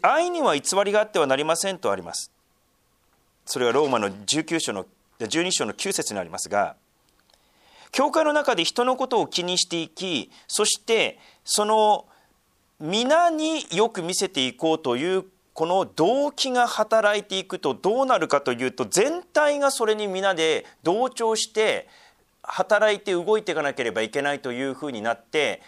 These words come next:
その実態とは違う教会体ができてしまうんですよね。教会が出てきてしまうわけです。ですね。で、それが、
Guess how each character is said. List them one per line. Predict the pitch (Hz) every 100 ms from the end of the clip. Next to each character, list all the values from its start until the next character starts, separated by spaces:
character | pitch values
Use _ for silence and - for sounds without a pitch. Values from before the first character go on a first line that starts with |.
| -
そ | - 202
の | 214 202 - _ 110
実 | 104 180 - _ -
態 | 262 294 285
と | - 294
は | 165
違 | - 135 135 127
う | 135 175 107 - - _
教 | - 196 240 262
会 | 262 226 226 214
体 | - 202 190
が | 180
で | 165
き |
て | -
し | 123
ま | 104
う |
ん |
で | 82
す | -
よ | 117
ね。 | 180
教 | - 170 160
会 | - 147
が | 147
出 | 131
て | -
き | -
て |
し | 95 82
ま |
う | 76
わ |
け | -
で | -
す。 | - _ _
で | - _ _ _
す | - 160
ね。 | 156 - _ _ _ _ _ - _
で、 | -
そ | 175 202
れ | 220
が、 | 233 247 143